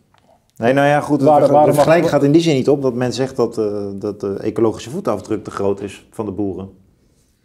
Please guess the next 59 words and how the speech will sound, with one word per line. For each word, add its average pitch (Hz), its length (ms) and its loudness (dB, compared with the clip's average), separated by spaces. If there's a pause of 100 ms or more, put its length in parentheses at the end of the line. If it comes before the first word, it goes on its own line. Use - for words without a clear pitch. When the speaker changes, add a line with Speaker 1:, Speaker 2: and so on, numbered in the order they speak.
(160)
Speaker 2:
Nou, 110 460 0
eh, 107 60 -4
Speaker 1:
Ja, 104 40 -6
dus 110 120 -8
Speaker 2:
kijk, 127 280 0
Speaker 1:
daarom 151 220 2
willen 120 160 2
ze 101 60 -4
ze 101 80 -10
Speaker 2:
kijk, 131 120 2
Speaker 1:
eruit 117 160 2
Speaker 2:
kijk 131 200 4
Speaker 1:
willen. 139 100 4
Speaker 2:
even 131 180 4
over 107 160 -2
de 110 60 -4
grens 131 340 -2
en 131 80 -2
dan 120 160 0
is - 100 -10
die 127 100 -12
voetafdruk 117 560 -2
hier 135 280 0 (140)
on-, 127 200 -10
oneindig 139 400 -4
veel 120 120 -6
gunstiger 135 560 -6 (500)
dan 123 300 -6
ongeveer 123 400 -2
overal 131 420 0
elders. 107 420 -4 (220)
Speaker 1:
Nou 123 160 0
ja, 104 160 0
dus 95 140 -10
jij 117 140 4
zegt 120 200 -6
eigenlijk, 110 320 0
Nederland 120 320 0
moet 117 140 -4
geen 131 180 -4
voorhoede 135 400 0
daarin 131 220 -2
willen 127 160 -2
zijn, 123 280 -4
maar 107 140 -2
gewoon 107 440 -4
nuchter 110 160 -2
Speaker 2:
Eh, - 80 -12
wij 131 80 -4
Speaker 1:
vergelijken 143 360 2
Speaker 2:
moeten 147 180 4
een 127 60 2
Speaker 1:
of 120 80 -2
Speaker 2:
voorhoede 139 440 2
zijn 131 340 0
in 120 220 -4
het 110 120 -4
goed 131 240 -2
doen. 101 220 -8